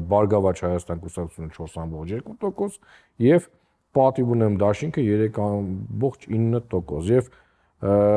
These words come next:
Լուսավոր Հայաստանը երկու ամբողջ ինը տոկոս և Հա-, Հայ-, Հանրապետություն կուսակցություն երկու ամբողջ մեկ տոկոս։ Մնացածը գրանցել են երկուսից ցածր ցուցանիշներ, ը,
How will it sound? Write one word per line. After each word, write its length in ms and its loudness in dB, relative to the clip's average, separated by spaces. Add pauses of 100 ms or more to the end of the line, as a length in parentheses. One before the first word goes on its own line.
(200)
Լուսավոր 460 4
Հայաստանը 640 0
երկու 320 -2
ամբողջ 360 -4
ինը 200 -2
տոկոս 360 -4
և 160 0
Հա-, 220 2
Հայ-, 260 2
Հանրապետություն 800 0 (360)
կուսակցություն 560 -4
երկու 400 -2
ամբողջ 460 -2
մեկ 180 -4
տոկոս։ 380 -8 (260)
Մնացածը 500 0
գրանցել 440 2
են 100 2 (220)
երկուսից 480 -2
ցածր 360 -4
ցուցանիշներ, 600 -2 (720)
ը, 180 0